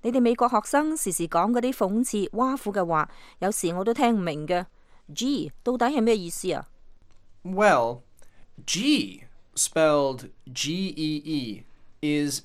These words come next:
Speaker 2: an interjection that shows surprise, wonder, or uncertainty.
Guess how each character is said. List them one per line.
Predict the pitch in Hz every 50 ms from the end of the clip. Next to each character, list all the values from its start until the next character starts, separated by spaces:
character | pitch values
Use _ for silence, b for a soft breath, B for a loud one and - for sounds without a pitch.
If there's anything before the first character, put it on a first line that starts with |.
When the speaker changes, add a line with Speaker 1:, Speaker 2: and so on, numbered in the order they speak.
| -
Speaker 2:
an | 156 156 165
interjection | - 196 214 220 208 160 147 156 156 156 151 - - 123 107 107
that | 113 -
shows | - - - - 139 135 127 120 120 110 - - - -
surprise, | - - - 131 - - - - 151 143 143 143 135 127 123 117 110 107 107 104 - - - - -
wonder, | 131 127 120 123 131 139 147 147 139 127 127 123 120 120 117 -
or | - 110 110 117 117 113 113 110 -
uncertainty. | - 131 131 127 - - 196 220 190 156 123 - 92 -